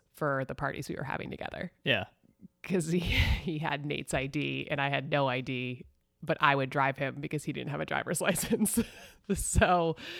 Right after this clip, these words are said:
Speaker 1: yeah, we've come a long way, which I think is, uh, is, is funny to look back on.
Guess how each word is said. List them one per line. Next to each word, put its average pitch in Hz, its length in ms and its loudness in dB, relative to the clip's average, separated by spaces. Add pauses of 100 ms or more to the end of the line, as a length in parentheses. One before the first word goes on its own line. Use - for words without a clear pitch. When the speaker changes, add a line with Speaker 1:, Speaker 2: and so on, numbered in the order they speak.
(340)
Speaker 1:
yeah, 214 200 10
we've 185 200 8
come 196 200 6
a 208 80 6
long 202 280 10
way, 180 400 6
which 160 260 0
I 160 80 4
think 160 240 0
is, 156 340 0
uh, 156 460 -2 (920)
is, 156 300 -2
is 147 180 -4
funny 156 280 -2
to 151 80 -4
look 143 200 -8
back 143 300 -2
on. 151 400 -8